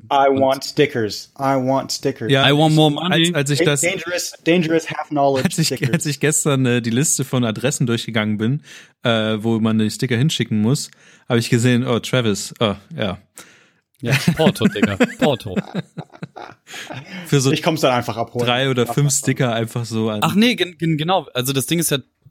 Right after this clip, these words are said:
Speaker 2: Travis und ich werden uns, äh, sowieso noch diesen Sommer irgendwann sehen.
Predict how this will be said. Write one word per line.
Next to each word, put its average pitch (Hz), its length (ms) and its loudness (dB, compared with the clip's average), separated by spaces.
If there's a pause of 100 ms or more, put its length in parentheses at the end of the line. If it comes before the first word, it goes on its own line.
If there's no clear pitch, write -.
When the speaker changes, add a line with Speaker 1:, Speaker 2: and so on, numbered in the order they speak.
Speaker 2:
Travis 143 360 0
und 135 120 -2
ich 139 140 -4
werden 131 180 2
uns, 113 320 -4
äh, 113 300 0
sowieso 110 340 -2
noch 151 100 2
diesen 110 260 -2
Sommer 104 300 0
irgendwann 101 380 0
sehen. 110 320 -2